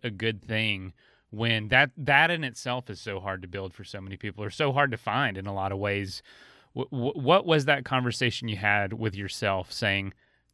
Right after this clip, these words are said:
"This is, this is something that, that mi-, that, that is definitely out of the box, but I wanna go for," versus, "I, I guess, the more secure?"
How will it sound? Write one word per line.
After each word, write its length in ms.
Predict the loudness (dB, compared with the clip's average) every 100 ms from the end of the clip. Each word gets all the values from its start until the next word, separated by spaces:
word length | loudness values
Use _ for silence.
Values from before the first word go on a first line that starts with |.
| 2
"This 220 | 4 4
is, 180 | -2 -4
this 240 | 0 2
is 120 | 2
something 360 | 0 0 2 2
that, 160 | 2 0
that 140 | -4
mi-, 180 | 0 0
that, 180 | 2 -2 2
that 160 | 0 0 _
is 140 | -4 0
definitely 360 | 2 2 4
out 120 | 4 4
of 60 |
the 60 | 0
box, 600 | 2 4 2 -2 -14 -12 0
but 100 | 0
I 40 |
wanna 280 | 2 0 0
go 220 | 2 2
for," 340 | 0 -4 -4
versus, 560 | 0 0 2 0 -2 -8 _ _ _ _ -6
"I, 120 | -4 -2
I 40 |
guess, 360 | -4 4 4 4
the 100 | -2
more 200 | -2 -2
secure?" 520 | -4 -8 -4 -2 -2